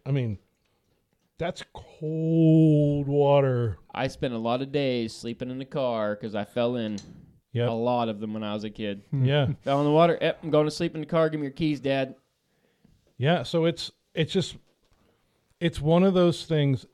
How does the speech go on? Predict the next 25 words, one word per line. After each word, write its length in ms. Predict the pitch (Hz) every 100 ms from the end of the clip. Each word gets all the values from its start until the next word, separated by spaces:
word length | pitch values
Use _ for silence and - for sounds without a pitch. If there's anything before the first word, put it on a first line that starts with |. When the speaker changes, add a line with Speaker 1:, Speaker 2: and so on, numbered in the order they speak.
| -
Speaker 1:
that 380 | 127 143 139 - _ _ _ _ _ _
I 100 | 151
don't 200 | 170 131
care 200 | - 147
how 260 | 120 165 175
good 280 | 135 151 123
you 160 | 110
are. 260 | 87 78 - _ _ _ _ _ _
I 80 | 143
don't 160 | 156 143
care 160 | 143
how 160 | 120 165
much 200 | 165 -
time 240 | - 170
you 80 | 156
spend 240 | - 160 147
on 60 |
the 80 | 139
water. 440 | 117 110 92 82 - _ _ _ _ _
You're 340 | 117 123 147 143
going 380 | 117 139 151
to 140 | - 127
have 200 | 123 113
an 80 | 107
experience. 720 | - - 104 85 78 -